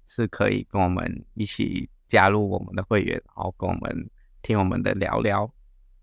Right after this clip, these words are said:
那我这个部分可能就先到这里，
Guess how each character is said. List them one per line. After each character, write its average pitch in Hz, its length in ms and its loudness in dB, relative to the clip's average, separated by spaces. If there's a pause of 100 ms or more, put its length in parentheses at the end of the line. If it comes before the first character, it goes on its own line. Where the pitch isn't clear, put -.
(480)
那 113 240 0
我 107 240 -2
这 110 200 2
个 110 120 0
部 110 200 -2
分 107 280 0
可 104 140 -2
能 92 180 0
就 110 120 0
先 127 280 -2
到 135 320 -4
这 135 280 -2
里， 110 760 0